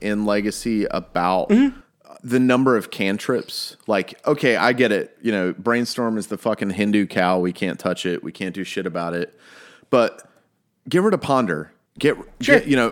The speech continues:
Speaker 1: get rid of Ponder. Leave Brainstorm. If it becomes a, a problem where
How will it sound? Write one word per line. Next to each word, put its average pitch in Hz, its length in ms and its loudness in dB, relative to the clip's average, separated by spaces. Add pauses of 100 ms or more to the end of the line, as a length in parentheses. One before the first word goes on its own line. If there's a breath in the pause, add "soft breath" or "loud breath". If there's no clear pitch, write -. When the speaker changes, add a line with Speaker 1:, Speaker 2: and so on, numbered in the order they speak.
Speaker 1:
get 127 160 2
rid 165 100 2
of - 80 -2
Ponder. 135 580 0 (320 soft breath)
Leave 127 260 2
Brainstorm. 95 680 -2
If - 180 -4
it 101 200 -4
becomes 120 340 -4
a, 110 60 -12 (140)
a 90 100 -8 (260)
problem 127 480 0
where 104 460 0